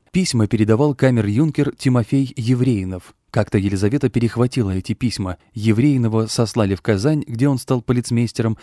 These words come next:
а потом дослужился до полковника. Кстати, братья Чернышовы, Андрей, Иван и Захар, были сыновьями той самой Евдокии Ржевской, любовницы Петра Первого,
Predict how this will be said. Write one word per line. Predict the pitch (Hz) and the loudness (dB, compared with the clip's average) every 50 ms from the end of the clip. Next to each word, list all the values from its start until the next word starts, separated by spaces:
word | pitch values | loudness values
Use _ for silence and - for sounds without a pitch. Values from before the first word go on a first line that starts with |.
| - - - | -12 -12 -10
а | - 120 | -4 -2
потом | 151 151 - 185 160 | -2 -2 0 0 0
дослужился | 131 127 - - 127 110 104 110 113 110 - 113 | -2 -2 -2 -2 0 0 2 2 0 0 -2 -4
до | 107 107 | -4 -2
полковника. | - 113 104 - - 113 98 - 98 92 87 - 90 87 - _ _ _ _ _ | 0 0 -2 0 0 0 0 0 -2 -6 -8 -8 -10 -12 -14 _ _ _ _ _
Кстати, | - - - - 107 - - 101 | -16 -6 -2 -2 -2 0 -2 -2
братья | 98 98 110 104 95 - 107 98 | -2 0 -2 -2 -2 -4 -6 -6
Чернышовы, | - 107 95 98 101 - - 160 143 110 104 - - | -4 -4 -2 -2 -2 -2 -2 -2 0 -2 -2 -4 -4
Андрей, | 104 104 101 104 117 104 92 95 - | -4 -2 -2 -2 -2 -2 -4 -4 -4
Иван | 110 104 101 98 92 95 | -4 -2 -2 -2 -2 -2
и | 92 | -2
Захар, | 95 113 - - 165 160 147 113 _ - | -2 -4 -2 -2 -2 -2 -4 -6 _ -4
были | 123 117 180 160 | -2 0 0 0
сыновьями | 147 - - 127 117 117 123 135 143 135 123 | 0 -2 -2 0 0 0 0 0 0 0 0
той | - - 127 117 | 0 2 0 0
самой | - - 135 127 127 123 123 - | 0 0 -2 0 0 0 -2 -2
Евдокии | - 107 104 123 107 101 127 117 - - 127 123 | -4 -4 -2 -2 -2 0 -2 -4 -2 -2 -2 0
Ржевской, | 120 120 120 135 135 107 - - - 92 90 - - - - | 0 0 0 0 0 -2 -2 -6 -8 -10 -10 -10 -16 -18 -10
любовницы | - 117 110 110 101 117 156 151 151 143 - - 120 | -4 0 0 0 2 0 0 0 0 -2 -2 -2 -4
Петра | - 120 - 113 104 101 | -2 -2 -2 -2 -2 -2
Первого, | - - 107 95 85 101 92 87 87 | -2 -4 -4 -4 -4 -4 -6 -6 -8